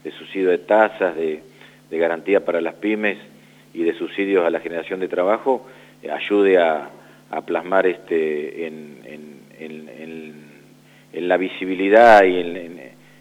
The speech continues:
en, en que sean efectivos la, la demanda de mano de obra. Creo que en ese sentido hay un proceso de reactivación de la economía que en pocos meses más va a tener, este, va a estar reflejado en,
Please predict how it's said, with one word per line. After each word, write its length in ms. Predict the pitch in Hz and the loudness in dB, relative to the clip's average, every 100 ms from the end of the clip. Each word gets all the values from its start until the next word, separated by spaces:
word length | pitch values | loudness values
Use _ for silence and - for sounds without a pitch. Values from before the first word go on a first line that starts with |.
| _ | _
en, 260 | - 69 78 | -12 -12 -12
en 260 | 62 87 80 | -12 -14 -6
que 520 | 92 87 85 82 76 - | -2 0 0 -2 -4 -2
sean 160 | 98 | 0
efectivos 580 | 92 87 - 101 107 95 | 0 -6 -6 -4 2 2
la, 220 | 85 78 | 2 -2
la 100 | 78 | -4
demanda 400 | 80 82 92 87 | -6 -4 -6 -4
de 140 | 82 78 | -4 -4
mano 240 | 82 85 | -6 -2
de 80 | 139 | 0
obra. 260 | 113 76 78 - - _ _ _ - | 0 -2 -12 -20 -20 _ _ _ -14
Creo 160 | - 85 | -8 -6
que 100 | 87 | -6
en 80 | 90 | -8
ese 120 | - | -10
sentido 560 | 87 120 127 123 - - - - - | -12 -2 2 2 0 -12 -20 -20 -18
hay 140 | 85 90 | -6 -6
un 80 | 80 | -4
proceso 400 | 87 95 90 92 | -6 -6 -2 -2
de 60 | |
reactivación 460 | 85 - 85 80 90 | -2 -4 -6 -6 -10
de 60 | |
la 60 | 85 | -10
economía 500 | 82 82 87 117 110 | -10 -10 -8 -6 -4
que 180 | 90 80 - - - - | -6 -8 -12 -20 -20 -18
en 120 | 80 | -10
pocos 260 | 80 90 85 | -8 -4 -4
meses 260 | 85 - | -6 -10
más 200 | 85 98 | -6 -4
va 60 | 95 | -4
a 80 | - | -6
tener, 320 | 82 85 82 | -10 -8 -8
este, 520 | 76 - 76 73 71 71 - - - - - - | -10 -12 -14 -12 -14 -20 -20 -20 -20 -20 -20 -10
va 260 | 82 90 | -6 -2
a 20 | 95 | 0
estar 160 | 113 | 0
reflejado 640 | 107 92 90 95 101 104 92 | 0 -2 -4 2 4 6 4
en, 200 | 80 | 0